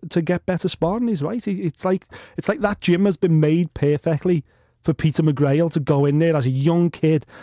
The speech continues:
to be learning off the pros he's learning off, to be working with Paul and Mick,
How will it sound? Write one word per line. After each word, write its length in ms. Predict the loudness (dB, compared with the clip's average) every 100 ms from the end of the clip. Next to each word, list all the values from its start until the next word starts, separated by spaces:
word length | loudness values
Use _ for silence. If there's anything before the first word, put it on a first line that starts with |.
| -12
to 80 | -2
be 100 | 2
learning 500 | 4 4 4 2 2
off 140 | 0 0
the 180 | -2 0
pros 360 | 0 2 2
he's 120 | 2
learning 360 | 2 2 2 0
off, 120 | -2
to 80 | -2
be 80 | 0
working 400 | 2 2 0 0
with 160 | -2
Paul 300 | 0 0 2
and 120 | 0 0
Mick, 280 | -2 -4